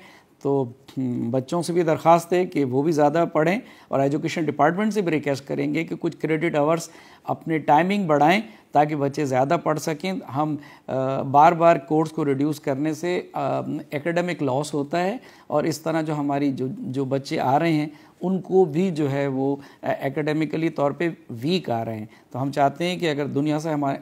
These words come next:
मुकाबला करना है तो तालीम के मैदान में तो हम किसी तरह भी कमज़ोर ना हों और हमारे पास अच्छे बच्चे हैं, हमारे बच्चे ज़हीन बच्चे हैं। अगर डायरेक्शन ठीक होगी तो इंशाअल्लाह ये प्रोग्रेस करेंगे और ये पाकिस्तान में भी तरक्की करेंगे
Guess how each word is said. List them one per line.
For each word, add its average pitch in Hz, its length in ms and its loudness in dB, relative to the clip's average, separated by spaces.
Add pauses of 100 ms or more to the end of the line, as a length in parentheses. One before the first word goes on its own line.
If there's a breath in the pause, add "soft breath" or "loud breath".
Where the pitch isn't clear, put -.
मुकाबला 135 400 0
करना 143 320 -2
है 180 200 -2 (280 loud breath)
तो 165 80 0
तालीम 156 380 4
के 185 100 0
मैदान 143 340 0
में 147 180 -4
तो 143 80 -6
हम 143 160 -4
किसी 160 260 -6
तरह 143 240 -2
भी 147 140 -4
कमज़ोर 131 400 -4
ना 131 120 -2
हों 147 180 -2 (360 loud breath)
और 139 120 0
हमारे 143 240 2
पास 165 320 0
अच्छे 156 280 0
बच्चे 160 380 0 (260)
हैं, 165 320 -4 (260 loud breath)
हमारे 147 240 2
बच्चे 147 320 0
ज़हीन 147 380 2
बच्चे 160 260 -2
हैं। 175 260 -2 (260 loud breath)
अगर 175 300 0 (400)
डायरेक्शन 170 420 4
ठीक 165 240 -4
होगी 147 280 0
तो 151 140 -4
इंशाअल्लाह 131 480 -2 (320 loud breath)
ये 147 140 -4
प्रोग्रेस 147 480 0
करेंगे 185 560 0
और 135 200 -2
ये 131 120 -2
पाकिस्तान 135 640 -2
में 165 140 -2
भी 160 60 -2
तरक्की 147 380 -4
करेंगे 160 480 -2